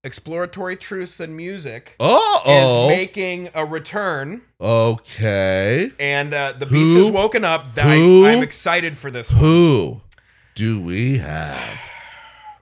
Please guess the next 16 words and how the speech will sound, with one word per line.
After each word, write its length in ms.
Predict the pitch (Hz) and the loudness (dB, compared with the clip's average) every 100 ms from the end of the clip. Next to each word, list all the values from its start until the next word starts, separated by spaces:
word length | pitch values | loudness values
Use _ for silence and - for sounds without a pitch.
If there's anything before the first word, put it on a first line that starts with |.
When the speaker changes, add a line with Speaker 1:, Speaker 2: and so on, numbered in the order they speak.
| _ 139 | _ -8
Speaker 1:
I 140 | 156 | -8
don't 260 | 143 175 202 | -6 -8 -8
know 140 | 208 | -8
why 420 | 147 143 151 151 135 | -6 -6 -6 -10 -14
his 200 | 131 123 | -16 -12
na-, 200 | 143 143 | -10 -10
his 220 | 143 135 131 | -10 -12 -10
name 220 | - 220 | -10 -8
and 80 | 180 | -8
icon 400 | 160 147 151 151 | -8 -8 -10 -10
had 140 | 127 | -12
just 160 | 131 - | -16 -18
flashed 420 | 127 131 147 - | -12 -10 -10 -10
up 160 | 147 | -12
on 80 | 135 123 | -14 -16
Spotify. 640 | - 98 104 127 135 | -16 -16 -14 -14 -14